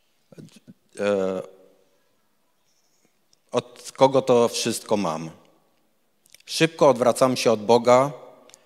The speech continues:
i zwracałem ku moim bożkom. Pochłaniała mnie praca, podniecałe pieniądze, a karmiłem się wdzięcznością klientów.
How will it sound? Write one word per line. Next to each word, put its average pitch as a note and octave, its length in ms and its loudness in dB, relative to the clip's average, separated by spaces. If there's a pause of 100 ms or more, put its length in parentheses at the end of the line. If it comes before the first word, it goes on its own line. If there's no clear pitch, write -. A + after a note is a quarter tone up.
(120)
i A#2 80 -10
zwracałem B2 560 2
ku - 180 -8
moim A2 320 0
bożkom. E2+ 540 -6 (1400)
Pochłaniała B2 520 4
mnie A2+ 160 -2
praca, A2+ 560 2 (2500)
podniecałe A#2+ 560 2
pieniądze, A2+ 720 0 (840)
a A2+ 80 2
karmiłem B2+ 600 4
się A#2 360 0 (580)
wdzięcznością A2+ 760 -2
klientów. F2 640 -6